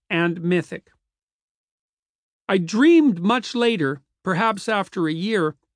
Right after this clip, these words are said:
of a man suspended equidistant from the floor, ceiling, and walls in a cubic room, about arm's length from each. The surfaces of the cube curved inward toward the man,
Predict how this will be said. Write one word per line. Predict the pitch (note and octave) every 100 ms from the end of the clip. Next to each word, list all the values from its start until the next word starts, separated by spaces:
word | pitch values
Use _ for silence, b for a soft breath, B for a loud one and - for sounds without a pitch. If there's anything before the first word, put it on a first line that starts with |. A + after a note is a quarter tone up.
| -
of | F3+
a | F#3
man | F#3+ A#3 C4 C4 A#3+
suspended | - A3+ F#3+ - A#3 A#3+ A3 C#3+ - -
equidistant | A3 - A3+ A3 G#3 G#3+ F#3+
from | - F#3
the | E3
floor, | - - G#3 A3 A3 G#3 _ -
ceiling, | - - A#3+ A3+ G#3+ A3+
and | D3+ D3+ F3
walls | G#3 F3 D3+ D3+ _
in | - F3
a |
cubic | D3+ - A#3+ G3+ G3 F#3+
room, | F#3+ F#3+ C3+ - _ _ _ -
about | F3+ C4+ A3 -
arm's | G3 G#3 G#3 E3
length | G3 G#3 D3+ -
from | - E3+
each. | A#3+ F#3+ - - - _ _ _ _ _ _ _ _ _ -
The | F#3
surfaces | - D4+ E4+ C#4+ G#3+ G#3
of | F#3+ D#3+
the | D3
cube | - A3 G#3+ D#3+
curved | - B3 B3 A#3 G3
inward | C4+ A3 F#3+ C#3 C#3
toward | - F3 G3 F#3+
the | F3
man, | F3 E3+ D3 E3+